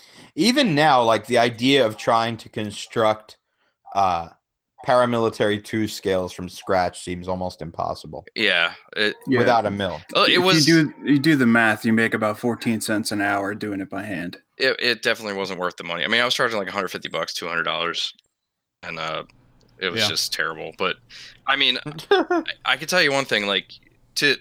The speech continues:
Speaker 2: to go f-, like, full handmade everything I was doing, and I'm still doing that, kind of. Um,
Speaker 1: <laughs>
Speaker 2: but to take a production knife and then put handmade stuff on it, on thousands of knives,
Speaker 1: Yep.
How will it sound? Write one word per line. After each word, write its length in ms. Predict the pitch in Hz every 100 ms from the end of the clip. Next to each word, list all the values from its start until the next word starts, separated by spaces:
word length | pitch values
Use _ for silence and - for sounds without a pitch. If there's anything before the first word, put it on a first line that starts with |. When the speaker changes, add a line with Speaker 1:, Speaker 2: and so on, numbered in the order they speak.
| -
Speaker 2:
to 120 | 123
go 260 | 139 151
f-, 300 | 147 - - _ - - - _ _ _
like, 160 | 110 98
full 260 | - 156
handmade 440 | 123 120 107 101 95
everything 440 | 95 90 - -
I 60 | -
was 120 | -
doing, 240 | 82 78
and 100 | -
I'm 80 | 85
still 200 | - 123
doing 180 | 87 80
that, 140 | 80 - _ _
kind 200 | - -
of. 120 | - - - - - - -
Um, 360 | 98 92 82 - -
Speaker 1:
<laughs> 180 | - -
Speaker 2:
but 240 | - 92 - - _ _ _ -
to 340 | - 143 131 123
take 300 | - 156 156
a 100 | 123
production 480 | 107 110 104 - 131
knife 320 | 127 131 131 - -
and 140 | 98 98
then 180 | 92 87
put 180 | 110 98
handmade 340 | 101 101 95
stuff 260 | - 95 110
on 140 | 113
it, 140 | 117 - - - _ _ _ -
on 280 | 90 85 - -
thousands 360 | 101 92 104 101
of 60 |
knives, 460 | 95 92 110 113 -
Speaker 1:
Yep. 300 | 107 104 104